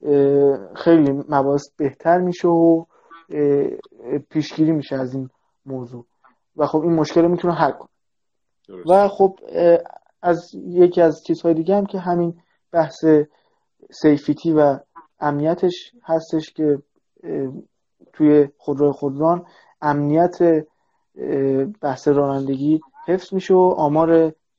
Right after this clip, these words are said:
Speaker 1: انگار حوادث جاده‌ای کمتر می‌شه.
Speaker 2: درست.
Speaker 1: لزومش به این صورت بود.
Speaker 2: درست.
Speaker 1: در
Speaker 2: بسیار
Speaker 1: خدمت.
Speaker 2: عالی، بسیار عالی.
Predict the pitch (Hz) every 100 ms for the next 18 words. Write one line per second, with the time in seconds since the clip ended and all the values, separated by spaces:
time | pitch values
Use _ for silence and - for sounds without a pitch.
0 | 143 143 113 147 143 147 147 _ _ _
1 | _ 143 135 139 165 170 156 147 143 -
2 | 139 135 127 - _ _ _ - 139 127
3 | 135 - - - _ _ _ _ _ _
4 | 185 175 - - 170 170 175 220 226 220
5 | - - 185 - 165 139 - 135 123 -
6 | - _ _ _ - 143 156 - _ 101
7 | 143 110 117 131 127 113 101 95 92 -
8 | 113 107 101